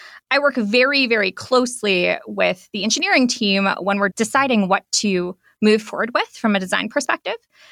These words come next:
so that we land on something that is both feasible <laughs> to implement and useful across the board. And how that works for us is that I'll be involved in, like, the scoping and the design and the specking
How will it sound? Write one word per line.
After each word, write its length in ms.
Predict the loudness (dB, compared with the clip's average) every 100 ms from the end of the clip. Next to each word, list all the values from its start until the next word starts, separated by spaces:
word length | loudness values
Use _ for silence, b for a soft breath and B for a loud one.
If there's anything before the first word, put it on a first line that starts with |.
| B B B
so 260 | -20 -2 0 2
that 220 | 2 0 -2
we 180 | -4
land 600 | 0 2 2 2 -2 -6 -12 _ _
on 200 | 2 2
something 480 | -2 -2 -2 -2 -2
that 180 | -2 0
is 160 | -4
both 380 | -2 0 0 -4 _ _ _ _ _ _ 0
feasible 400 | 2 2 2 2 0
<laughs> 200 | 0 -2 -2
to 180 | 0
implement 500 | 0 0 -2 -2 -4 -10 B B -18 _
and 480 | -2 0 -2 -6 -12 -8
useful 800 | 0 2 2 -2 -8 -8 -8 -6
across 360 | -4 -2 -4 -4
the 140 | -6
board. 420 | -2 -2 -2 -4 -6
And 140 | -6 -2
how 160 | 0
that 200 | 0 0
works 440 | 0 -2 -4 -16 -20 _
for 240 | -4 -2 2
us 460 | 2 0 -8 -20 -4
is 200 | -2 0
that 160 | -4 -2 -2
I'll 320 | 0 0 -2
be 160 | -2 -2
involved 680 | 0 2 2 2 -2 -8 -20 b b _
in, 720 | 0 2 0 -2 -4 -8 -10 -8
like, 200 | -6 -6
the 80 |
scoping 580 | -6 -2 -2 0 0 0
and 100 | 0
the 40 | -2
design 600 | -2 2 2 2 0 -2
and 140 | -4
the 60 | -8
specking 640 | -4 -4 0 0 0 -4